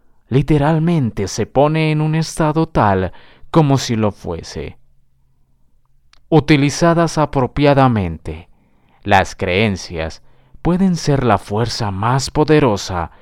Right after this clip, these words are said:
para hacer el bien en la vida. Por el contrario, las creencias que ponen límites a nuestras acciones y pensamientos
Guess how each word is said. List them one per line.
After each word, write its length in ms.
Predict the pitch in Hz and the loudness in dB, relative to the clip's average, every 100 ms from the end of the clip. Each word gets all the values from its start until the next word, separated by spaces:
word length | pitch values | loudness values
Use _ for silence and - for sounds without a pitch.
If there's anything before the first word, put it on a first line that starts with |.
| _ - | _ -4
para 340 | - 135 127 120 | 2 4 6 4
hacer 300 | 117 151 143 | 2 0 0
el 200 | 123 113 | 0 0
bien 280 | 123 120 107 | 0 2 0
en 160 | 98 | 0
la 140 | 95 92 | -2 -4
vida. 500 | 95 82 73 - - _ _ _ _ _ _ - | -6 -10 -12 -14 -16 _ _ _ _ _ _ -4
Por 160 | 123 131 | 2 4
el 120 | 139 | 2
contrario, 800 | 147 156 131 139 92 90 82 92 - _ _ _ _ _ _ - | 0 -2 0 -2 -2 -6 -12 -16 -20 _ _ _ _ _ _ -10
las 340 | 87 85 - | -8 -6 -8
creencias 720 | - 87 95 113 107 - 131 | -8 -4 -2 -2 -2 -4 -6
que 140 | - 139 | -4 -6
ponen 480 | 123 123 123 123 127 | -2 -2 -2 -2 0
límites 720 | 117 98 87 90 80 - - _ _ _ _ - | 0 -2 -6 -10 -10 -12 -18 _ _ _ _ -6
a 160 | 98 95 | -2 -2
nuestras 580 | 92 117 135 - 160 - | 0 -2 -2 -2 -2 -2
acciones 680 | 156 - 131 98 90 90 | -4 -4 -2 -2 -4 -6
y 60 | 117 | -6
pensamientos 1080 | - 131 131 151 151 123 101 - 90 90 | -4 -4 -2 -2 0 0 -2 -4 -6 -6